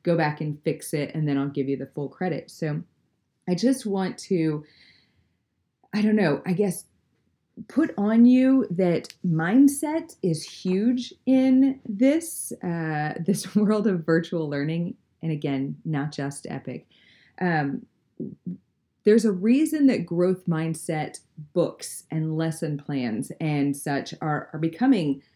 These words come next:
incredibly popular. I mean, it was, it was something that kinda got kickstarted a few years back, but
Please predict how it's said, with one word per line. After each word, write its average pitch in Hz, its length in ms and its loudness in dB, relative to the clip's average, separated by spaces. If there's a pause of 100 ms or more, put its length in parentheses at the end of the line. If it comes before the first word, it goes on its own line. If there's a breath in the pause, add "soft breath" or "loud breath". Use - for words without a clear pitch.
(320 soft breath)
incredibly 185 840 -4
popular. 151 600 -8
I - 40 -6
mean, 156 160 -2
it - 120 -2
was, 170 200 -2
it - 120 -4
was 170 300 -4 (100)
something 254 500 2
that 147 240 -2
kinda 220 260 2
got 170 260 -2
kickstarted 160 580 -2
a 139 60 -6
few 160 240 0
years 143 320 0
back, 160 420 -4
but 156 340 -4